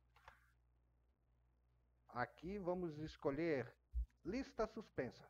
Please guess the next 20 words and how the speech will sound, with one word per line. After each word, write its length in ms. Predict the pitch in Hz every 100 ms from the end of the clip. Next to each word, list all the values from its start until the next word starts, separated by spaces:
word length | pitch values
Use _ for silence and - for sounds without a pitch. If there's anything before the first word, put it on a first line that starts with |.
| _
Então, 380 | - 240 254 233 -
se 80 | -
você 200 | 170 170
tem 160 | 165 190
mais 240 | 175 170
de 60 | 160
uma 160 | 196
turma, 580 | 196 - 233 220 220 196 - -
essa 200 | - -
aqui 140 | 165 185
do 140 | 175
nono 240 | 202 202 202
ano, 320 | 165 120 98 _ - -
novecentos, 600 | 131 123 - 160 160 - _ - _ _ _ 135 143 139 - - _ _ _ _ - - _ - _ _ _ -
novecentos 1200 | 123 120 - 170 175 - 180 180 180 175 165 139
e 160 | 120 143
um, 480 | 233 294 302 277 - 120 - _ _ - - _ _ _ - - _ _ _ _ - - _ _ _ _ _ _ _ _ _ _ _ -
novecentos 960 | 117 104 - - - 220 220 214 180 170
e 80 |
dois. 680 | 170 120 92 - - - -